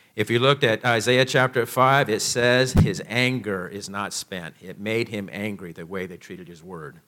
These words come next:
He is a father. What did he say about the sons that he reared up as a father? It says, "Sons I have reared up and brought up, but they have revolted against me."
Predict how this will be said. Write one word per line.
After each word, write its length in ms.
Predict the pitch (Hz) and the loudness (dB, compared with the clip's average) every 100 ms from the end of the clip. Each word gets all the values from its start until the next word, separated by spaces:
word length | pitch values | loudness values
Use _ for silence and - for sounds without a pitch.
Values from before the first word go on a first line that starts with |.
| _ _ _ _ _ _ _ | _ _ _ _ _ _ _
He 120 | - | 4
is 160 | 160 160 | 6 6
a 80 | 147 | 4
father. 720 | 143 180 185 180 110 - - - _ _ _ _ _ _ - | 6 10 12 10 6 -4 -10 -18 _ _ _ _ _ _ -6
What 200 | 107 131 | 0 2
did 80 | |
he 80 | 131 | 2
say 240 | 123 131 123 | 0 2 2
about 240 | 123 117 | 2 -2
the 80 | 110 | -2
sons 340 | - 123 120 | -4 -4 -6
that 60 | 107 | -6
he 80 | 104 | -4
reared 260 | 113 110 | 0 0
up 180 | 110 101 | -2 -4
as 120 | 92 | -6
a 60 | 95 | -8
father? 360 | - 104 110 | 0 4 4
It 120 | 107 92 | 2 0
says, 240 | 113 104 | 0 0
"Sons 420 | - 127 127 135 | 0 2 2 2
I 60 | 120 | 2
have 180 | 107 98 | 2 2
reared 240 | 117 117 | 4 6
up 240 | 120 123 | 6 4
and 140 | 107 98 | 0 -2
brought 260 | 107 113 | 2 4
up, 300 | 123 131 123 | 4 2 0
but 180 | 104 101 | -6 -4
they 200 | - 120 | 0 0
have 300 | 110 120 110 | 0 -4 -4
revolted 760 | 104 95 92 113 131 131 139 135 | -6 -8 -2 0 0 0 -2 0
against 540 | 120 95 113 107 - - | -2 -2 -2 -2 -4 -8
me." 300 | 82 82 | -12 -14